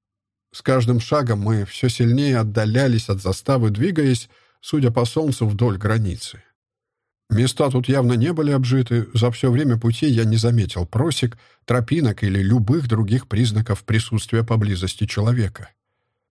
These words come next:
Видимо, деревня, куда меня вёл Пахом, действительно пряталась от всего света в одном из глухих уголков княжества. За несколько часов, которые подарил нам световой день, мы прошли от силы километров десять-пятнадцать.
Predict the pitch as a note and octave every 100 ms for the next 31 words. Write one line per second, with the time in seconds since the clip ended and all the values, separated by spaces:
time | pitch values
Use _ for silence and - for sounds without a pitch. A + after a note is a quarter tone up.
0 | - F2+ F#3 F#3+ F3+ B2 A#2+ G#2+ A2+ A#2
1 | D3 - B2+ G#2 F#2 F#2+ G2+ G2+ - A2+
2 | G3+ F3+ G#2+ A#2 D#3+ G#3 F3 E3+ D#3 D3+
3 | A2+ F#2 F#2 - G2+ - B2 A2 G2+ C3+
4 | F#3 G#2 G#2 A2 E3 C3+ A2 A2 A2+ -
5 | G#3 B2 G#2 G#2 B2+ C3+ A#2 F#2+ E2 -
6 | - D2 E2 _ _ _ _ _ _ _
7 | - E2+ D#3 A3+ - F#3+ E3+ E3+ D#3 G3+
8 | - D#3+ D#3+ D3 C#3 C3+ C#3 D3 C3 B2
9 | A#2 - A#2+ B2+ A2+ G2 B2+ D#3 C#3+ _
10 | _ _ A#2 - E3 C#3+ F3+ E3+ C3 -
11 | D#3+ C#3+ B2 B2+ C3 D3+ C3 A#2+ A2 D#3
12 | B2 A#2 A#2+ G#2+ D2+ - - - -